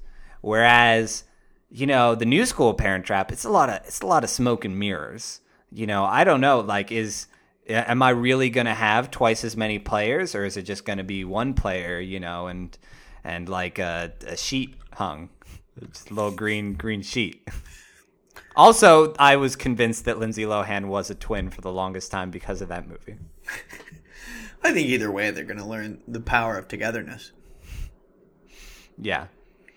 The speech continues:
Speaker 1: Also, hopefully they learn that spinning is for chumps.
Speaker 2: Yeah, can we just, like, ca-, America, can we just stop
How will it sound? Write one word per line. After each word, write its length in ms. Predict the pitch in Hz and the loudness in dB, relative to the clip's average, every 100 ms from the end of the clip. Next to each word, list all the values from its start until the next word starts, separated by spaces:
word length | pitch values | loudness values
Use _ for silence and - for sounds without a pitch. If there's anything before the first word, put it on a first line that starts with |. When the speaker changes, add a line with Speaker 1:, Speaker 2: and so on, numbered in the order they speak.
| _ _ - | _ _ -4
Speaker 1:
Also, 460 | - 110 101 113 98 | 2 4 4 2 4
hopefully 340 | 107 101 104 | 2 2 2
they 180 | 98 95 | 0 0
learn 280 | 92 90 90 | -2 -4 -6
that 200 | 85 - | -8 -10
spinning 540 | - - 101 92 85 | -12 -8 -8 -8 -8
is 160 | 85 82 | -12 -12
for 140 | - | -12
chumps. 500 | 80 - - - - _ _ _ _ - - - - _ - | -12 -12 -14 -16 -20 _ _ _ _ -20 -20 -20 -20 _ 2
Speaker 2:
Yeah, 160 | - - | 6 6
can 180 | - 247 | 6 4
we 100 | 381 | 4
just, 440 | 466 - - - | 6 6 4 8
like, 420 | 226 196 - - _ _ _ _ _ _ - | 10 10 6 -8 _ _ _ _ _ _ -8
ca-, 180 | - - | -4 4
America, 460 | 190 208 247 269 240 | 8 12 12 10 4
can 160 | - 240 | 0 0
we 100 | 311 | 2
just 240 | 330 - | 4 6
stop 400 | - 135 143 113 | 8 6 4 -2